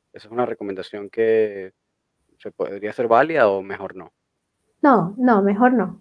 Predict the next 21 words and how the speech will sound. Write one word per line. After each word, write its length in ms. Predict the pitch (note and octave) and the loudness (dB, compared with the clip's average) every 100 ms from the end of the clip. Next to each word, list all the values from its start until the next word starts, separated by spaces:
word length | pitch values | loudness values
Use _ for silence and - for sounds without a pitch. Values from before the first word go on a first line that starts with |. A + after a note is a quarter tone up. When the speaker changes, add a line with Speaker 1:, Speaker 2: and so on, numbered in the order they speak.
| _ | _
Speaker 2:
Mejor 300 | B3 A3+ A#3+ | -2 2 4
no 460 | B3 C#4 D4+ F4+ F#4 | 6 6 8 6 6
por 140 | C#4+ C#4 | 6 6
un 100 | C4 | 6
tema 400 | C#4 D4+ D4+ B3+ | 4 4 2 4
de 160 | C4+ | 6
simplemente 500 | C4 B3 B3+ C#4 C4+ C#4+ | 6 2 0 2 2 2
prevención 840 | C4 A3+ G#3 G#3 B3+ D4 F4 F4 | 2 2 2 2 2 4 2 2
y 80 | B3 | 2
porque 800 | A#3 A3 A3 A3 G#3+ G#3 G3 F#3 | 2 0 2 4 6 6 8 6
un 160 | - B3+ | 4 2
descuido 480 | C4 B3+ C4+ C4+ C#4 | 0 2 6 8 6
nos 180 | B3+ A#3+ | 2 -2
toma 500 | A3 A3 A#3+ A#3+ G#3 | -2 0 0 2 4
diez 240 | A3+ A#3 | 4 2
segundos 480 | A3+ G#3 E3+ - - | 2 0 0 -4 -6
y 80 | G#3+ | -4
de 120 | G#3+ | 0
repente 440 | G3+ G3 A3 A3+ A#3+ | 2 2 2 0 2
Speaker 1:
Claro. 320 | A#3+ A#3+ A3 | 2 2 4
Speaker 2:
llegué 180 | G#3+ | 4